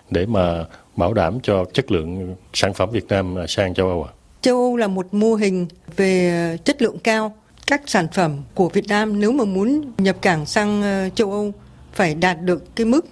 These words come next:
Speaker 2: của các sản phẩm châu Âu. Tức là, ờ, nguồn gốc xuất xứ của các sản phẩm đó phải được xác định đúng, thành phần của các, ờ, sản phẩm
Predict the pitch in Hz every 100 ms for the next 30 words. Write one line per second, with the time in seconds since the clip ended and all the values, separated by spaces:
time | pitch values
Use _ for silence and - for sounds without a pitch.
0 | - - 196 175 147 139 - 226 247 196
1 | 156 185 147 143 - 214 208 202 202 -
2 | - - - 294 277 208 180 - 165 185
3 | 196 180 175 269 - - 320 - - 226
4 | 302 339 - - 160 214 254 - 165 160
5 | 165 147 170 233 - - 180 160 170 -
6 | 277 254 214 - 175 190 339 - - -
7 | _ - 190 190 202 180 180 147 233 262
8 | 214 208 196 - 175 185 147